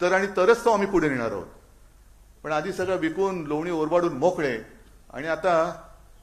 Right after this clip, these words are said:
दडपशाही सुरू झालेली. ह्याच्यावरती उत्तर एकच आहे, उल्लेख आपण करतो, सगळं बघतो, जसं शेतकऱ्यांच्या वती एक तो कायदा आणल्यानंतर ते सगळे शेतकरी रस्त्यावरती उतरले. किती काळ रस्त्यावरती होते?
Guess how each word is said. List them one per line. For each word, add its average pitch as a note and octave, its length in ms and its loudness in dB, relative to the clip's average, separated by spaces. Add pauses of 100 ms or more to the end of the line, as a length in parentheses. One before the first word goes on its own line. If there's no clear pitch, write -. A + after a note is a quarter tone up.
(1500)
दडपशाही C#3 480 0
सुरू A2+ 180 -12
झालेली. D#2+ 300 -14 (1800)
ह्याच्यावरती C#3+ 480 -4
उत्तर D3 260 -6
एकच C#3 300 -6
आहे, - 100 -12 (1160)
उल्लेख C#3+ 340 0
आपण D3 240 0
करतो, D3+ 680 0
सगळं C3 240 -2
बघतो, D3+ 640 0 (300)
जसं C3+ 280 -2
शेतकऱ्यांच्या D#3+ 680 2
वती D3 340 0
एक D3+ 140 -4
तो E3 40 -2
कायदा D3 320 2
आणल्यानंतर D3+ 580 0 (280)
ते D#3+ 100 0
सगळे D#3 340 -2
शेतकरी D#3+ 400 -2
रस्त्यावरती E3+ 480 0
उतरले. E3 360 -2
किती D#3+ 240 -10
काळ F3+ 220 4
रस्त्यावरती F3+ 400 -2
होते? F#3+ 460 -4